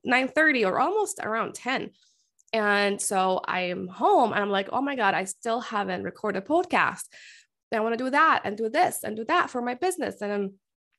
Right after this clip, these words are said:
I'm tired. And so I was so, I felt so overwhelmed because of all my thoughts. And the thought that I, you know, I had this morning,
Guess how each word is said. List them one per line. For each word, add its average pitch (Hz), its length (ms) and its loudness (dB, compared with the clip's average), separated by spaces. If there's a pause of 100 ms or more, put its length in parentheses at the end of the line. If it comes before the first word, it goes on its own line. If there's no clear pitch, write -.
(200)
I'm 214 100 -2
tired. 294 480 2
And 190 180 0 (160)
so 247 460 4
I 226 140 0
was 269 220 -2
so, 208 280 -6
I - 100 0
felt - 260 -4
so 190 260 -2
overwhelmed 220 560 0
because 208 300 -4
of 196 140 -8
all 196 200 -2
my 175 140 -6
thoughts. - 520 0
And 208 160 0
the 196 60 2
thought 240 440 4
that 180 300 2 (420)
I, 196 540 0 (680)
you 226 140 -2
know, 180 160 2
I 185 140 -2
had 269 420 2
this 262 240 -6
morning, 196 640 0